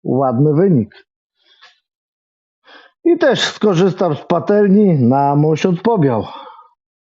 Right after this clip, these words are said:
Nie wiem, czy mi się uda położyć jedną ręką.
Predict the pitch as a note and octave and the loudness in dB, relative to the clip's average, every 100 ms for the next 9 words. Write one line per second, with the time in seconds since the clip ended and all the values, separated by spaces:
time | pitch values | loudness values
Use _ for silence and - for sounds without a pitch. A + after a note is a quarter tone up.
0 | _ _ _ _ - _ _ _ _ _ | _ _ _ _ -20 _ _ _ _ _
1 | _ - _ _ _ _ _ - C3 C#3 | _ -20 _ _ _ _ _ -6 -2 0
2 | D3+ C#3+ E3 E3 C#3 E3 D#3 D#3+ - D3+ | 0 0 -2 -2 0 0 0 -2 -2 -2
3 | D#3 C#3+ C3 D#3 D#3 E3+ F3 B2+ E3 G#3+ | 0 0 0 0 0 0 0 -2 -2 -4